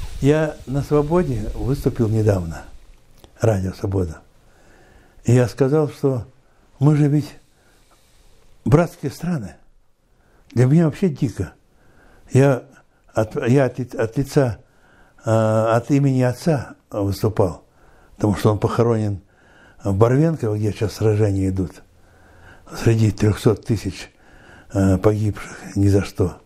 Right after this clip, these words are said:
Они же, э, когда уже вся Москва почти была взята, и кинулись искать, уже некого брать в Европе,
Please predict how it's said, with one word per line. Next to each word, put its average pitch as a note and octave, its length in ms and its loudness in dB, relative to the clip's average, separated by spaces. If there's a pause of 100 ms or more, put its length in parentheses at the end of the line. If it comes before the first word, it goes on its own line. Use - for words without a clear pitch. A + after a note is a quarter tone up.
(200)
Они B2+ 240 4
же, A#2+ 260 0 (640)
э, G#2 640 2 (420)
когда A#2 320 4
уже A2 280 -2
вся A#2 220 0
Москва A2+ 340 -2
почти G2+ 440 -4
была G2 300 2
взята, A2 500 0 (760)
и G3+ 80 -6
кинулись A#2 500 0
искать, A2 440 -4 (120)
уже G#2 500 2
некого A#2+ 320 2
брать G2+ 280 0
в - 20 -4
Европе, A2 440 2